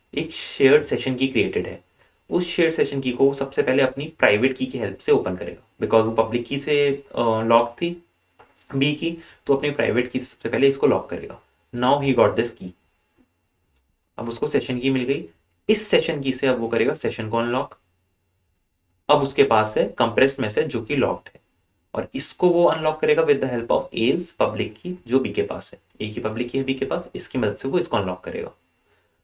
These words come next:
So you saw there कि हमारे पास कितने वो थे यहाँ पे। first हमने अपनी public की यूज़ करी अगर हम receiver हैं तो, अपनी प-, प्राइवेट की यूज़ करी, फिर हमने session की यूज़ करी, उसके बाद हमने public की यूज़ करी। So layers of securities are added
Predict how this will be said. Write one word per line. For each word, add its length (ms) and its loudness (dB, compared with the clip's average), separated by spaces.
So 300 -2
you 300 6
saw 200 2
there 280 -2
कि 580 -6
हमारे 300 -4
पास 320 -6
कितने 440 -2
वो 200 -2
थे 120 -12
यहाँ 240 -8
पे। 120 -14
first 440 4
हमने 340 0
अपनी 220 -6
public 360 0
की 100 -2
यूज़ 180 2
करी 180 2
अगर 160 2
हम 140 -2
receiver 340 0
हैं 120 -4
तो, 80 0
अपनी 220 -2
प-, 100 -8
प्राइवेट 560 2
की 80 -4
यूज़ 160 2
करी, 280 -4
फिर 100 8
हमने 180 0
session 360 -4
की 80 -8
यूज़ 220 0
करी, 300 0
उसके 200 -2
बाद 160 4
हमने 180 -4
public 380 -2
की 60 -6
यूज़ 160 -6
करी। 220 -8
So 120 2
layers 440 2
of 80 -2
securities 540 -2
are 280 0
added 180 2